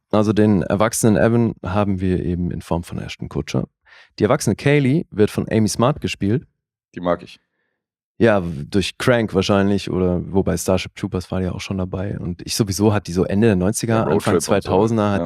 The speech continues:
Speaker 1: die echt viel gemacht, ne? Aber die ist irgendwie so, also gibt's die noch? Bestimmt, aber also
Speaker 2: Also bei
Speaker 1: man sieht
Speaker 2: Shameless
Speaker 1: die
Speaker 2: hatte ich
Speaker 1: kaum
Speaker 2: sie,
Speaker 1: noch, ne?
Speaker 2: bei Shameless hatte ich sie mal eine Zeit lang natürlich in der,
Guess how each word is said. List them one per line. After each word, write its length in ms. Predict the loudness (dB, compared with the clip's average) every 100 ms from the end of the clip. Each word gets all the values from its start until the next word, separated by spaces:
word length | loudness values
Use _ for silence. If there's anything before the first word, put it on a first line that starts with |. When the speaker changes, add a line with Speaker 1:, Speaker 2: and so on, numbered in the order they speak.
| -4
Speaker 1:
die 40 |
echt 180 | -6 -10
viel 220 | -8 -4
gemacht, 400 | -2 -2 -4 -6
ne? 160 | -4 -2
Aber 160 | -2
die 80 | -2
ist 120 | -4
irgendwie 200 | -4 -2
so, 260 | -2 -2 -4 -10 _ _ _
also 220 | -8 -8 -8
gibt's 280 | -12 -8
die 80 | -2
noch? 320 | 0 -2 -6 _ _
Bestimmt, 420 | -6 0 0 0
aber 340 | -2 0 0 -2 -10 -20 -16
also 380 | -10 -8 -8 -8 -14 _ -4
Speaker 2:
Also 160 | -2
bei 80 | 0
Speaker 1:
man 20 |
sieht 120 | 2
Speaker 2:
Shameless 240 | 4 4 4
Speaker 1:
die 60 |
Speaker 2:
hatte 120 | 2 2
ich 20 |
Speaker 1:
kaum 100 | 2
Speaker 2:
sie, 60 |
Speaker 1:
noch, 140 | 0 -2
ne? 120 | -4 -4
Speaker 2:
bei 100 | -4
Shameless 360 | -2 0 -2
hatte 140 | -4 -8
ich 60 |
sie 80 | -8
mal 200 | -4 -4
eine 160 | -4 -4
Zeit 220 | -4 -2
lang 280 | -4 -6 -8
natürlich 360 | -10 -12 -14
in 100 | -8
der, 320 | -4 -4 -6